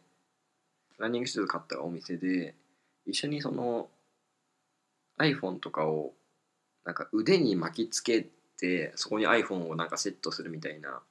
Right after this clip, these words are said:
あの、なんだろう、ウエストポーチじゃないんですけど、なんか腕に巻きつけるすごいウエストポーチのち-、ちっちゃい版みたいなのとか、そういうのがあっ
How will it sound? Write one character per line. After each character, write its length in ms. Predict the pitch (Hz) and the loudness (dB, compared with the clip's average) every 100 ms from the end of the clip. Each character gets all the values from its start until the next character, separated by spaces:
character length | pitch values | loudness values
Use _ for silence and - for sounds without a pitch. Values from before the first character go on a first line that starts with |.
| _ _ _ _ | _ _ _ _
あ 120 | 85 | -12
の、 320 | 82 85 82 82 _ _ _ _ _ | -10 -12 -14 -18 _ _ _ _ _
な 80 | 90 | -10
ん 40 | |
だ 60 | 80 | -10
ろ 60 | 80 | -2
う、 40 | |
ウ 60 | 98 | 0
エ 40 | |
ス 100 | 101 | 0
ト 100 | - | -2
ポ 200 | - 113 | 2 2
ー 60 | 104 | 4
チ 160 | - 87 | 0 0
じ 100 | 90 | 0
ゃ 40 | |
な 100 | 90 | 2
い 220 | 92 82 | 0 -2
ん 100 | 80 | -6
で 160 | - 80 | -10 -10
す 80 | - | -6
け 100 | 90 | -4
ど、 60 | |
な 80 | 87 | -2
ん 20 | |
か 80 | 85 | 0
腕 220 | 95 101 110 | 2 4 4
に 80 | |
巻 220 | 92 87 - | 2 0 -2
き 40 | |
つ 60 | - | -2
け 100 | 82 | 0
る 80 | |
す 80 | 78 | 0
ご 120 | 90 | 0
い 60 | 90 | 2
ウ 80 | 98 | 2
エ 40 | |
ス 60 | 95 | 0
ト 100 | 101 | 0
ポ 120 | 104 | 0
ー 20 | |
チ 100 | 87 | 0
の 80 | 80 | -2
ち-、 200 | 80 - - | -4 -4 -4
ち 140 | - | -4
っ 40 | - | 0
ち 100 | 101 | 2
ゃ 40 | |
い 20 | |
版 160 | 95 95 | 2 0
み 80 | 87 | -2
た 100 | 69 | -4
い 40 | |
な 80 | 65 | -6
の 80 | - | -14
と 100 | - | -8
か、 220 | - - _ - _ _ _ _ _ _ _ _ _ _ _ _ _ _ _ _ _ _ _ _ _ _ _ | -8 -8 _ -20 _ _ _ _ _ _ _ _ _ _ _ _ _ _ _ _ _ _ _ _ _ _ _
そ 100 | - | 4
う 40 | 135 | 6
い 40 | |
う 20 | |
の 60 | 90 | 6
が 100 | 78 | 2
あ 40 | |
っ 80 | 82 | 0